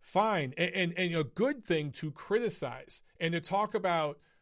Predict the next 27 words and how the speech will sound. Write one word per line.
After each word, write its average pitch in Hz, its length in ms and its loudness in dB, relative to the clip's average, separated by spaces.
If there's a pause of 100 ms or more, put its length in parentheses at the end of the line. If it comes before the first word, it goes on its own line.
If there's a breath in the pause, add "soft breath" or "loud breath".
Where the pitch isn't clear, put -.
what 156 300 2
we 156 140 0
do 147 220 -2
wrong. 139 420 2
You 208 140 0
guys 285 320 4
listen 180 240 -2
to - 120 -6
my 131 160 -6
show. 131 340 -4
You 196 140 -4
know 247 200 4
I 233 100 4
do 202 220 -2
that 190 280 2
all 180 240 4
the 175 80 -2
time. 127 460 -8 (340 soft breath)
I 175 120 0
keep 185 260 -4
it 175 140 2
real. 131 260 0
I 160 140 0
talk 196 320 2
about 170 260 2
the 156 160 -6
issues 151 400 -6